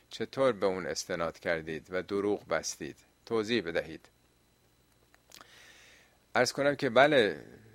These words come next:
من اون دفعه هم فکر کنم اینو عر-، عرض کردم که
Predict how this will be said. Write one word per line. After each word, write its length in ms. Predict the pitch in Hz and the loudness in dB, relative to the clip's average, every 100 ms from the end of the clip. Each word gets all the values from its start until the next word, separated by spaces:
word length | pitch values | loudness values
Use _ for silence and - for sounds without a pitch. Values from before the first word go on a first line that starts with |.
| - - - - | -20 -20 -20 -2
من 240 | 98 120 | 0 0
اون 180 | - 110 | -4 -2
دفعه 240 | 101 - | -2 0
هم 60 | 135 | -6
فکر 160 | 143 | -6
کنم 240 | - 131 131 | -6 -4 -2
اینو 160 | 135 | 0
عر-، 640 | 131 131 - 104 98 95 - | 0 0 -2 -2 0 -2 -4
عرض 260 | 110 123 | -6 -4
کردم 360 | 147 151 151 120 | -2 -2 -2 -2
که 320 | 101 80 - | -2 -2 -4